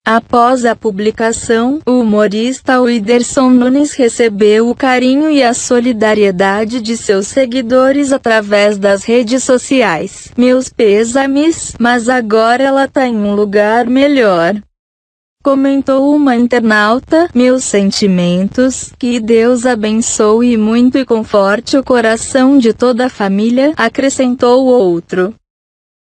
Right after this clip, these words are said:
O brasileiro não divulgou informações sobre o velório e o sepultamento de sua avó. Recentemente, em abril,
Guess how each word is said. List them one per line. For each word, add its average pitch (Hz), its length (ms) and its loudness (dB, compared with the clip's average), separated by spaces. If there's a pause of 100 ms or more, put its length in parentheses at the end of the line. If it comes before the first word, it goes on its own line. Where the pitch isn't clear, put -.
(120)
O 262 100 0
brasileiro 247 880 2
não 247 300 4
divulgou 226 720 0
informações 233 1080 0
sobre 202 340 0
o 208 60 4
velório 220 720 0
e 208 100 -2
o 202 60 2
sepultamento 220 1120 -2
de 202 120 0
sua 214 340 0
avó. 208 460 0
Recentemente, 214 1400 0
em 262 240 2
abril, 202 580 0